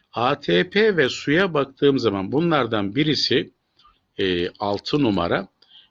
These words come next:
e, diğeri ise sekiz numara. Altı ve sekiz olacak. İki,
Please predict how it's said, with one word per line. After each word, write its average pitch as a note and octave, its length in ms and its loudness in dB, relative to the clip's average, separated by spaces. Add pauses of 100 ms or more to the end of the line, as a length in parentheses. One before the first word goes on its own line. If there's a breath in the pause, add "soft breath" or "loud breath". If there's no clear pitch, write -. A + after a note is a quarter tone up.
(120)
e, F#2 380 -6
diğeri C3+ 400 2
ise F#3+ 260 -2
sekiz F#2+ 520 -4
numara. C#2+ 340 -10 (720 soft breath)
Altı D3+ 460 0
ve C#3+ 120 4
sekiz G2 420 -4
olacak. D2 680 -8 (2500 soft breath)
İki, C4 400 2